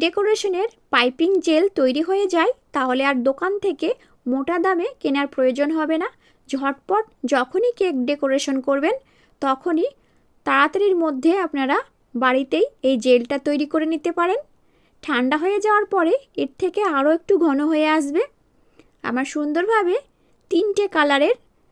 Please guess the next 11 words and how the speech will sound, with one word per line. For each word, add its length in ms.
পাইপিং 340
জেল 200
তৈরি 280
হয়ে 220
গেছে। 240
আমার 320
এই 140
রেসিপিটা 600
যদি 200
আপনাদের 420
ভালো 260